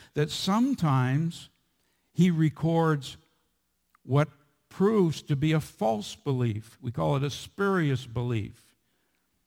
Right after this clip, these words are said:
He records evidences where people said,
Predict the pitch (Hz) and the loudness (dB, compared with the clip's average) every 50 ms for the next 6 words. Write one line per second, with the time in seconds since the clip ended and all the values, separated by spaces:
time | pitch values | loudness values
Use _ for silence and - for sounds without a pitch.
0 | _ _ _ _ _ _ _ _ _ _ _ - 156 170 165 160 160 160 - - | _ _ _ _ _ _ _ _ _ _ _ 0 0 2 4 2 2 0 0 0
1 | 165 170 170 156 - - - 185 202 180 190 170 165 151 120 139 131 127 127 139 | 2 4 2 2 0 -2 0 0 2 2 2 0 0 0 0 -2 -2 -2 0 0
2 | 156 143 - - - _ _ - - 180 165 165 147 135 131 - - 175 165 156 | 0 0 -2 -6 -14 _ _ 0 2 2 2 2 0 -2 0 0 0 0 0 0
3 | 131 | -2